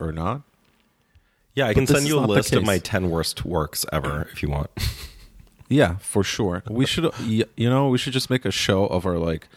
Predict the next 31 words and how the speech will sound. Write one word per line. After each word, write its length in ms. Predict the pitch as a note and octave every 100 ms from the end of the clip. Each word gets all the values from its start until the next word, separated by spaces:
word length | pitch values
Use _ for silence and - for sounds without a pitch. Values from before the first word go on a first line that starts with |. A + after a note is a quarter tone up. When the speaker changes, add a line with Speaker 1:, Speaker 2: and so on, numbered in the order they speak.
| - - - _ _ -
Speaker 1:
uh, 640 | F#2 F2 F2 E2+ E2+ F2 - - _ A#2+ A2+ -
we 120 | G#2+
should 180 | - F#2+
do, 180 | A2+ G2+
like, 220 | E2+ G2+
a 60 |
best 420 | E2 - B2+ - -
of 340 | D3+ D#3 D3
and 80 | G2+
a 60 |
worst 480 | F2 F2 G2+ G2+ -
of. 460 | D2 D#2 D#2 D#2 - _ -
Speaker 2:
Oh, 80 | E2
that's 160 | D#2 -
a 40 |
good 120 | E2+ D2+
idea. 400 | E2+ - - E2+ - _ _ _ _ _ _
Speaker 1:
There's 180 | A#2 A2+
actually 300 | A#2+ A#2+ C3
a 60 | A2+
really, 320 | G#2 G#2+ G#2+
a 100 | G#2+
really 240 | G#2 A2+
good, 200 | G2 G2+
like, 180 | G2 F#2 - -
uh, 160 | F2 E2+
Johnny 300 | G2 F#2+ F#2
Mitchell, 640 | F2+ - F#2 F2 E2 F2+ - - - _ _ _ _ _ _ _ _ _
uh, 220 | G2 G2
compilation, 800 | G2 - G2 - F#2 F#2 - F2+
like, 220 | F2 F2